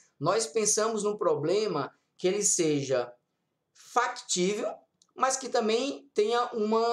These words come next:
ah, uma importância, né, pra toda a equipe, pra que a gente veja a aplicação das, do, da ciência de dados de forma efetiva, não só teórica. A gente não quer analisar modelos, simplesmente a gente quer utilizar isso, é,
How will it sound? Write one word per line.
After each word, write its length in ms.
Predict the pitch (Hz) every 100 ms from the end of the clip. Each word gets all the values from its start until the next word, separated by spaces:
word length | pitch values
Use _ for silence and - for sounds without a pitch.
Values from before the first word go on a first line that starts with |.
| 233 180
ah, 480 | 180 175 165 151 147 _ -
uma 140 | 185
importância, 760 | 214 226 214 - 202 233 247 196
né, 260 | 190 226 - -
pra 180 | 202
toda 320 | 196 220 220 233
a 20 |
equipe, 440 | - 175 151 143
pra 140 | 143 160
que 140 | 185
a 140 | 180
gente 280 | 160 180 180
veja 420 | 147 147 147 143 -
a 120 | 160
aplicação 960 | 175 220 226 185 160 - 156 180 156 147 - _ -
das, 340 | 135 143 -
do, 500 | 139 139 131 127 117
da 160 | 139 156
ciência 420 | - 160 165 160
de 140 | 139
dados 760 | 131 131 165 175 131 123 - - _ _ -
de 100 | 147
forma 420 | 147 170 220 -
efetiva, 720 | 190 214 254 240 - 151 127 139
não 120 | 214
só 220 | 208 214
teórica. 520 | 220 202 160 147 139
A 40 | 139
gente 100 | 190
não 80 |
quer 120 | 180 185
analisar 360 | 180 170 165
modelos, 480 | 175 175 135 123 -
simplesmente 540 | 175 175 160 160 175
a 40 | 180
gente 200 | 175 180
quer 440 | - 139 151 - _ _ _ -
utilizar 640 | 147 147 165 151 151 143
isso, 400 | 131 139 147 160 -
é, 520 | 139 135 139 143